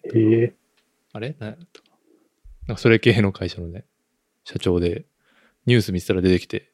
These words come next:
Speaker 2: 「えっ？」て、
Speaker 1: えー。
Speaker 2: 超えてましたね。
Speaker 1: じゃあ、ラップとかはしないですかね？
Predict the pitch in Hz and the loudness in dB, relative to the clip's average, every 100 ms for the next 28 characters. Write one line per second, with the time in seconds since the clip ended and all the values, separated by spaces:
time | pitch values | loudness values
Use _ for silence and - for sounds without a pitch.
0 | - 156 143 - _ - - - _ _ | 2 2 2 -6 _ -8 -8 -8 _ _
1 | _ _ _ _ _ _ _ _ _ _ | _ _ _ _ _ _ _ _ _ _
2 | _ - 110 110 113 113 - _ - 95 | _ 2 4 6 4 2 -2 _ -6 -4
3 | 92 87 - - _ _ _ _ - - | -4 -8 -10 -14 _ _ _ _ -8 -8
4 | _ _ _ _ _ _ _ _ - 131 | _ _ _ _ _ _ _ _ -2 2
5 | 120 107 98 - 147 165 135 - - 107 | 4 2 -2 -6 -2 2 2 0 -4 0
6 | 120 - 104 120 | 0 0 -4 -4